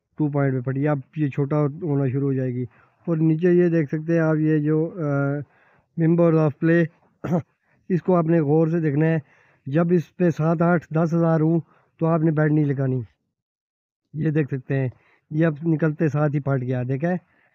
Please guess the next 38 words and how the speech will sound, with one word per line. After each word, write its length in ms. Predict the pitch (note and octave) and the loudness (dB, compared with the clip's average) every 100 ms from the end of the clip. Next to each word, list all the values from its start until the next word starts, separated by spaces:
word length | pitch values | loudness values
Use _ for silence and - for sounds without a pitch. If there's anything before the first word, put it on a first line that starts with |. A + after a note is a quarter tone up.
| _ _ _ _ _ | _ _ _ _ _
तो 100 | E3 | -2
अभी 200 | D#3+ F#3 | 0 0
इसी 180 | F3+ F#3+ | 0 -2
तरीके 280 | F3 F3 E3+ | -4 -2 0
से 100 | F3 | 2
ये 180 | E3+ D#3+ | 2 2
फिर 320 | E3+ E3 F3 | 0 0 0
जो 160 | D3+ D#3+ | 0 2
है 280 | D#3 D3+ | 4 2
छोटा 340 | C3 - D#3 D#3 | -2 -4 -2 0
छोटा 220 | D#3 D#3+ | 0 0
होके 180 | D#3 D3+ | 0 -2
फटेगा, 440 | D#3 D#3 D3+ D3 - _ _ _ - | -2 -2 0 -2 -6 _ _ _ -6
क्योंकि 480 | D#3+ E3 E3+ E3 D3+ _ | -2 0 2 0 -2 _
कभी 340 | E3 D#3 E3+ E3+ | -2 0 2 2
ये 120 | E3 | 2
ज़्यादा 240 | D#3 D#3 | 2 2
जाता 260 | D#3+ D#3+ D#3+ | 0 0 0
है, 60 | D#3 | -2
कभी 220 | D3+ C#3+ | -2 -2
कम 240 | D3+ D3+ | 0 0
जाता 220 | D#3+ D3+ | 0 -2
है। 140 | D#3+ D#3 | -4 -4
आपने 460 | E3 D#3 D#3 E3 D#3 | -4 -4 0 0 2
ये 200 | D3 E3 | 0 0
देखना 340 | D#3 C#3+ D3+ | -2 0 0
है 220 | D3 D3 - _ _ _ - | 0 -2 -6 _ _ _ -4
कि 60 | |
इसका 280 | E3 - D#3+ | -4 0 0
rhythm 360 | D3 D3 D3 C3 | 2 2 0 0
क्या 260 | C3+ B2+ | -2 -2
है 180 | B2 A#2 _ _ _ _ D3+ | -4 -8 _ _ _ _ -6
और 140 | C#3+ | -6
कहाँ 380 | C#3+ C#3 D3+ E3+ | -2 0 2 2
पे 180 | F3 D#3 | 2 2
जाके 300 | D3+ D3 D3+ | 2 0 0
ये 120 | D3 | 0
फटेगी 600 | B2+ C#3 D#3 D#3 D#3 | -2 0 0 2 0